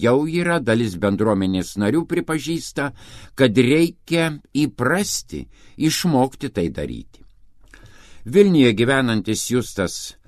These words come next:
Pažarauskas kovo mėnesį vykusiuose savivaldybų tarybų ir merų rinkimuose balsavo savarankiškai su balsavimo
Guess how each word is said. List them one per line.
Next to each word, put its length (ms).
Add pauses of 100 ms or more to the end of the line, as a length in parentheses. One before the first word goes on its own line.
(280)
Pažarauskas 960
kovo 240
mėnesį 560
vykusiuose 640
savivaldybų 1040
tarybų 460 (100)
ir 160
merų 460 (260)
rinkimuose 800
balsavo 480
savarankiškai 1160 (340)
su 240
balsavimo 1000